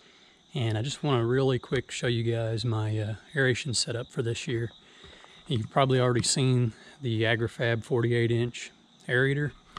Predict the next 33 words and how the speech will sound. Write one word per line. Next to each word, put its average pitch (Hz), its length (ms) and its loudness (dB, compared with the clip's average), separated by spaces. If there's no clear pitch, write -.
Uh, 120 220 -4
when 139 100 4
I 120 80 2
first - 340 0
got 143 220 4
it, 131 80 2
I 120 60 2
wasn't 120 280 0
sure 123 260 0
how 120 240 2
I - 20 0
was 110 180 -2
going 120 300 0
to 113 360 -2
weigh 123 220 4
it 139 120 -2
down 120 440 0
to - 60 -16
get - 140 -8
the - 60 -20
proper 123 320 -2
amount 117 240 0
of 104 40 -4
weight. 147 420 -2
I - 40 -20
finally 127 320 0
came 127 260 2
up 123 120 -2
with 131 100 -2
these 120 240 0
solid 123 360 0
concrete 131 560 -4
blocks. 117 520 0